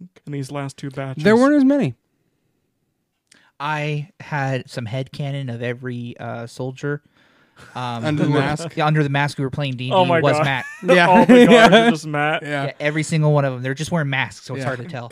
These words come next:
Speaker 1: I wanna see his beautiful face in
Speaker 2: Yeah.
Speaker 1: animation form now.
Speaker 3: Well, we, we get his voice.
Speaker 2: Yeah.
Speaker 3: Like, he's playing
Speaker 2: He's Silas.
Speaker 3: Silas.
Speaker 1: Silas, yeah.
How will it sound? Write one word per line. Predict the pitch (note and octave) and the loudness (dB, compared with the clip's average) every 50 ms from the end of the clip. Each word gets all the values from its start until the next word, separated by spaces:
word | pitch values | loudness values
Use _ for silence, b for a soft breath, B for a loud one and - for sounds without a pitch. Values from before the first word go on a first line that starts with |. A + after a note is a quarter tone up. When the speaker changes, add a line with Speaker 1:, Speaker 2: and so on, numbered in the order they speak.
| - - | -14 -10
Speaker 1:
I | - F#3 | -8 -6
wanna | G#3 A3+ G#3+ G#3 G3+ | -6 -4 -6 -6 -8
see | - A#3+ A3 | -6 -6 -6
his | G#3 E3 | -6 -6
beautiful | C#3 - F#3+ F3+ F#3 - - C#3+ | -6 -8 -6 -6 -8 -10 -12 -18
face | - - A3 A#3 B3+ B3 - - | -16 -8 -6 -6 -6 -6 -8 -10
in | F3 D3 | -10 -8
Speaker 2:
Yeah. | C#3+ C#3 | -8 -8
Speaker 1:
animation | C#3 C3+ C#3 C#3 C3+ B2+ - C#3 | -8 -10 -10 -12 -14 -16 -18 -20
form | - _ - C#3+ C3+ C3+ C3 C3 C3 | -20 _ -18 -16 -14 -14 -14 -14 -14
now. | C3+ C3 C3+ C3 | -14 -14 -8 -4
Speaker 3:
Well, | G3 A#3 - - _ _ _ _ _ _ _ - | -2 -2 -2 -4 _ _ _ _ _ _ _ -10
we, | F3 E3+ F#3 F#3 - _ _ _ _ _ _ _ _ - | -6 -4 -4 -4 -6 _ _ _ _ _ _ _ _ -10
we | D#3 E3 F3+ E3 | -6 -6 -6 -6
get | D3+ C#3 C#3+ D#3 G3 | -8 -10 -8 -6 -4
his | G3 D#3 C3 | -4 -4 -6
voice. | A#2 B2 C#3 F#3 D#3+ A#2+ C3 D3 - - - | -6 -4 -4 -2 -2 -4 -6 -10 -14 -14 -10
Speaker 2:
Yeah. | C3 C3 C3 B2+ B2+ | -8 -8 -8 -8 -8
Speaker 3:
Like, | C3 B2 | -10 -10
he's | - D#3+ D#3+ D#3+ D#3 - | -10 -10 -10 -10 -10 -10
playing | - - - D3+ D#3 D#3 D#3 D3+ D3+ D3+ D3 | -12 -10 -8 -6 -4 -4 -4 -4 -4 -6 -6
Speaker 2:
He's | C3+ C3+ C3+ - | -4 -6 -6 -6
Silas. | - C#3 C3 B2+ C3 | -6 -8 -6 -4 -4
Speaker 3:
Silas. | D#3+ D3+ C3+ A#2+ A#2 - - - D#3+ | -4 -4 -4 -6 -8 -12 -16 -20 -16
Speaker 1:
Silas, | - - F3 F3 D#3 D3 D3 C#3+ - | -10 -6 -6 -6 -4 -6 -8 -10 -8
yeah. | D#3 D3 C#3+ C#3+ C3+ C3 | -8 -8 -8 -8 -10 -14